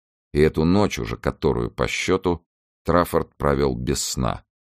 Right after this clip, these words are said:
а по рыданиям, доносящимся из спальни, ему было ясно, что не спит и Чентория. На следующий день был физиприз, так что Траффорду пришлось встать, кое-как позавтракать и собраться в госбанд.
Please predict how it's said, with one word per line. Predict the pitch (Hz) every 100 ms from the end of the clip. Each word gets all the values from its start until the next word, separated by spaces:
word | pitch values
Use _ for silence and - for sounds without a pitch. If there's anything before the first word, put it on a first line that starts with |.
| _
а | -
по | - 76
рыданиям, | 78 80 87 64 58 55
доносящимся | 71 69 67 73 64 - 60 - 64
из | 58
спальни, | - - 92 87 73
ему | 65 62
было | 50 60
ясно, | 64 69 - 65
что | -
не | 64 60
спит | - 71 65
и | 64
Чентория. | - 67 - 53 50 50 - _ _ _ _ _ _ _ _ _ -
На | 87
следующий | 90 123 113 98 104
день | 110 95
был | 92
физиприз, | 85 92 80 90 98 69 - - _ _ -
так | 73
что | - -
Траффорду | 80 90 - 73 73
пришлось | 71 69 76 69
встать, | - - 98 95
кое-как | - 69 - 65 -
позавтракать | 69 65 82 - 78 76 71 _ _ _ -
и | 71
собраться | - 69 80 78 82
в | 71 60
госбанд. | 67 57 58 60 50 -